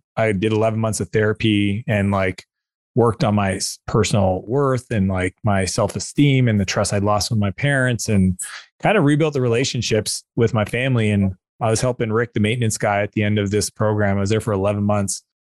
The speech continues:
It was built on an old church camp. We were cleaning out one of the cabins, and in one of the rooms was this old four eighty-six computer and a yellow book on Java programming.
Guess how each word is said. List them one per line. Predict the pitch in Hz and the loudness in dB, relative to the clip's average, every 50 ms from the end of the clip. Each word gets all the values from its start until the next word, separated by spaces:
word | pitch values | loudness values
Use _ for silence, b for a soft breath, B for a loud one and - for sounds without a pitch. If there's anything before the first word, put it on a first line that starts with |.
| _ | _
It | 147 | 4
was | 147 147 131 | 4 4 4
built | 123 117 156 156 147 165 | 4 2 0 0 0 0
on | 143 139 | -2 0
an | 135 135 135 | -2 -2 -4
old | 131 123 - | -4 -4 -2
church | - 147 151 143 - | -2 -2 -2 -2 -2
camp. | - 139 120 107 110 | -2 0 0 0 0
We | 113 | -2
were | 110 110 | -2 -2
cleaning | - - 131 127 123 | -2 0 0 2 2
out | 117 110 104 | 0 0 0
one | 117 117 113 | 0 -2 0
of | 107 | -2
the | 110 | -2
cabins, | - - 107 110 113 113 110 104 101 95 - - - | -2 -2 -2 0 0 0 0 0 -2 -4 -6 -6 -2
and | 120 117 117 117 113 113 | 0 2 2 2 0 -2
in | - 117 123 120 120 120 117 117 120 - | 0 0 2 2 4 2 2 0 -2 0
one | - 123 120 | -2 0 0
of | 120 | 2
the | 117 110 | 2 2
rooms | 113 127 131 120 113 | 2 2 2 2 2
was | 113 104 104 | 2 2 0
this | 104 98 - - _ | 0 -2 -4 -4 _
old | 120 120 117 117 117 113 107 98 85 - _ _ _ _ _ _ | 0 0 2 0 -2 -2 -4 -6 -6 -6 _ _ _ _ _ _
four | 131 120 117 | 2 4 4
eighty-six | 113 113 110 - 123 110 - - | 4 4 2 0 -2 -2 -2 -2
computer | - 123 110 98 - 110 113 117 120 120 120 | 0 0 0 0 0 0 0 2 2 0 0
and | 113 110 | 0 -2
a | 104 | -2
yellow | 107 107 107 110 110 107 | 0 0 0 0 0 0
book | 101 110 110 107 - | 0 -2 -2 -2 -2
on | 113 104 101 | -2 -2 0
Java | 101 104 104 104 107 95 | 0 0 0 0 -2 -4
programming. | - - 107 110 117 113 104 98 95 95 95 95 98 104 | -4 -2 -2 0 0 0 0 0 0 0 -2 -2 -4 -6